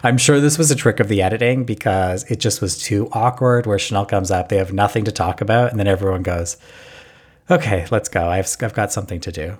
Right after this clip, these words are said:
One other thing interesting here that happens is that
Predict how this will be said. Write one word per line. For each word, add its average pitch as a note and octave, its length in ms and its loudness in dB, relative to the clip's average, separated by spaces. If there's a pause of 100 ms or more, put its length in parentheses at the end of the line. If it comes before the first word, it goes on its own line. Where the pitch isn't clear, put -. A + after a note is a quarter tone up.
(640)
One C3+ 240 4
other F3+ 160 4
thing A2+ 380 2
interesting G2 520 -2
here F2+ 240 -2
that F2+ 140 -6
happens F#2 560 -4
is G2 260 -2
that F#2 360 -4